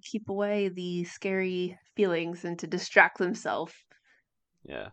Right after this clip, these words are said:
Speaker 1: They want a little story time around the campfire.
Speaker 2: And I love the description of Frodo and his companions huddled round the fire, wrapped in every garment and blanket they possessed. And while I know they're probably all doing this individually, I always imagine them all together under, like, all these blankets and then just kinda, like, huddled
Speaker 1: Aw,
Speaker 2: together.
Speaker 1: yeah.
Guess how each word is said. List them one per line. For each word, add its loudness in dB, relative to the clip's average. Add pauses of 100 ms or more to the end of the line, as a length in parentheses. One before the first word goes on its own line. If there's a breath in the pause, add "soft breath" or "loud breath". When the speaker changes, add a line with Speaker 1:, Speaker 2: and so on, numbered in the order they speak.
(140)
Speaker 1:
They 4
want 4
a 4
little 8
story 8
time 8
around 2
the 4
campfire. -6 (520)
Speaker 2:
And 8
I 10
love 4
the 2
description 0
of 0
Frodo 8
and 2
his -6
companions -4
huddled 2
round 2
the -6
fire, 4
wrapped 2
in -4
every -2
garment -2
and -18
blanket -10
they -4
possessed. -8 (420 loud breath)
And 4
while 12
I 10
know 6
they're 4
probably 8
all 10
doing 0
this 0
individually, 0
I 8
always 4
imagine 4
them 2
all 6
together 2
under, 0
like, 2
all 6
these -4
blankets -2
and -8
then -4
just -12
kinda, -2
like, 0
huddled 4
Speaker 1:
Aw, 0
Speaker 2:
together. -2
Speaker 1:
yeah. 6